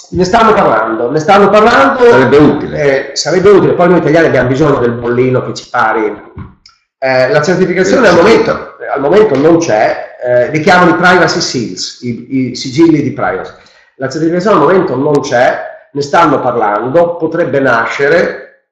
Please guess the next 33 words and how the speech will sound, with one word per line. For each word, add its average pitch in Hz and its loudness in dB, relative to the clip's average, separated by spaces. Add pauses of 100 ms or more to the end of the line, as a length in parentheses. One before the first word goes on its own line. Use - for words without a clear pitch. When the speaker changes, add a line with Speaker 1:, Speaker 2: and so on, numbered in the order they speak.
(120)
Speaker 1:
potrebbe 151 -4
nascere 175 2
anche 156 0
in 147 -4
forma 160 2
un 139 -2
po' 151 0
disordinata, 143 0
cioè 139 -6
che - -12
ce 131 -14
ne 127 -6
siano 139 -2
diverse, 131 -2
qual-, 139 -4
eh, 113 -2
ci - -8
potrebbero 143 -2
essere 151 0
anche 135 -6
enti 156 -2
terzi 165 0
che 123 -16
si 131 -14
creano 139 0
la 123 2
loro, 123 0
quindi 135 -2
c'è 147 -6
un 127 -4
po' 135 -4
di 123 -6
confusione. 127 -4